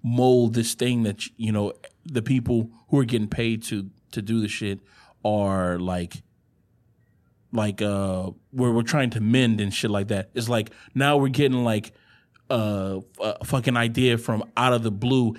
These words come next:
and then you get that, that one fucking person who is like, "You know what I think is gonna happen?" And he says exactly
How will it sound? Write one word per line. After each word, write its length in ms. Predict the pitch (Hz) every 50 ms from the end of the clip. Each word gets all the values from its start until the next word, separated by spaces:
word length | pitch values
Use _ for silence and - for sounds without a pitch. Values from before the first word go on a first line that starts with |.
| - - -
and 180 | 120 117 117
then 220 | 120 147 151 147 139
you 80 | 139 131
get 180 | 131 147 139
that, 300 | 131 120 113 110 101 -
that 180 | - 107 104 101
one 240 | 104 113 127 131 123
fucking 320 | 117 - 139 120 113 117
person 380 | 110 135 127 123 113 117 123 110
who 120 | 117 117
is 120 | 113 107 117
like, 180 | 107 101 101
"You 60 | 127
know 120 | 143 160 165
what 140 | 170 170 165
I 40 |
think 180 | 165 - 180 175
is 80 | 156 185
gonna 140 | 175 165
happen?" 480 | 165 165 175 185 - 214 214 220 220 - _ _ _ _ _ _ _ -
And 160 | 135 143 -
he 260 | - 180 180 180 175
says 420 | 156 - - 185 170 165 165 156
exactly 760 | 147 131 127 117 113 120 143 143 147 143 - 147 139 127 123